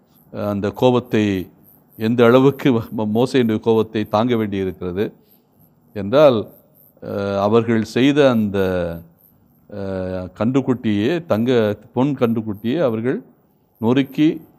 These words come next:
அஹ், பானமாக பருகி, பருக வேண்டியிருக்கிறது. அந்த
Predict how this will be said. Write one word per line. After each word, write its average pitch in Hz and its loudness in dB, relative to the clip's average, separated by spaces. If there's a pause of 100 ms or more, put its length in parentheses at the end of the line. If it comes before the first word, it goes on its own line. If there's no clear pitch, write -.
(380)
அஹ், 117 0
பானமாக 120 4
பருகி, 98 -2
பருக 107 -2
வேண்டியிருக்கிறது. 90 -6 (720)
அந்த 101 -4